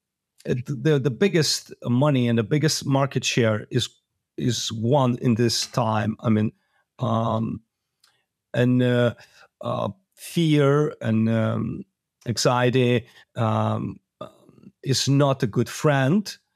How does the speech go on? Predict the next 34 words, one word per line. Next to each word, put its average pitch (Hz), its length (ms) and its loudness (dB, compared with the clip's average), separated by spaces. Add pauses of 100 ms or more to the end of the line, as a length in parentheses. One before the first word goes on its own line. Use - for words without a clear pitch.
(280)
Uh, 117 260 0
sometimes 151 600 2
it 120 80 -2
helps, 165 600 -2 (420)
but 147 120 4
if 143 160 0
you, 139 140 0 (160)
if 139 220 -4
you're 139 120 4
covered 180 480 0
on 131 240 0
defense 117 800 -4 (120)
and 120 180 0
your 120 160 0
market 143 480 0
is, 123 380 0 (640)
is 110 240 -2
there, 131 540 2 (760)
y-, - 140 -14
you 160 160 -4
just 143 240 0
have 143 160 0
to 131 80 -2
be 120 160 2
very 131 220 2
strategic 123 600 -2
into 113 720 0
acquiring 117 580 -2
clients 131 600 -2
and 107 200 -2 (520)
winning 120 320 2
market 113 380 0
share. 170 400 -2 (800)
Um, 123 440 0